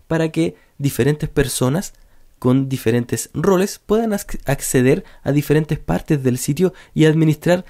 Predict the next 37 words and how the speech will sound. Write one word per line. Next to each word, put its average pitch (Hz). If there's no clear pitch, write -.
diferentes 156
áreas 147
de 123
contenido. 127
Y 151
en 180
esta 190
clase 208
vamos 175
a -
investigar 180
o 127
conocer 127
más 120
a 117
fondo 190
cuáles 175
son 170
los 165
diferentes 151
perfiles 175
de 165
usuario 147
y 160
cómo 180
eso 185
afecta -
al 127
flujo 156
editorial 139
o 202
al 156
flujo 160
de 151
publicación 139
de 147
contenido 135